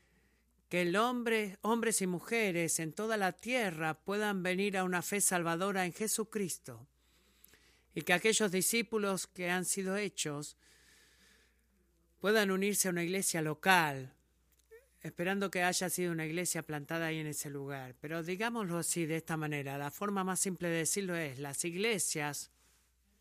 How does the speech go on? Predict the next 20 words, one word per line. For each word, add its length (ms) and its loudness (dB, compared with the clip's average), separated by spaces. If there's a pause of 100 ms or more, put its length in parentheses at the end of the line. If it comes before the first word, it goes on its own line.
(800)
envían 420 6
y 40 8
apoyan 440 6
a 80 6
los 120 2
misioneros 800 -2 (640)
para 220 4
predicar 420 2
las 140 4
buenas 320 4
nuevas 340 4
de 120 0
Jesucristo 840 0
a 80 4
todas 320 0
las 140 0
naciones, 720 -4 (840)
para 180 4
ser 200 6
discípulos 840 2